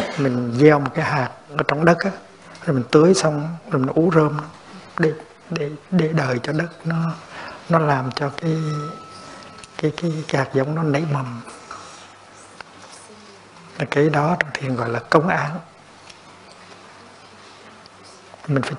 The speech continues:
chôn công án vào trong đất, chôn cái, cái, cái câu hỏi đó vào trong đất. Mà cái óc của mình á, không phải là đất,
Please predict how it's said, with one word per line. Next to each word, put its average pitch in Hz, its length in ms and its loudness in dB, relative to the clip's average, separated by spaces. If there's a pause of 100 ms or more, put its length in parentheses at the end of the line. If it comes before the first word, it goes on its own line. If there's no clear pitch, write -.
chôn 165 280 10
công 165 180 2
án 165 340 -2 (300)
vào 135 260 0
trong 165 200 0
đất, 208 100 6 (1200)
chôn 156 340 2
cái, 170 160 0
cái, 170 240 -6
cái 175 220 -2
câu 160 120 2
hỏi 139 160 0
đó 151 100 -2
vào 156 180 -2
trong 147 180 -6
đất. 165 120 -2 (1200)
Mà 127 520 4
cái 175 120 -2
óc 196 220 8
của 180 80 2
mình 135 260 2
á, 147 80 -2 (360)
không 160 140 -2
phải 151 200 0
là 135 100 -4
đất, 151 160 -2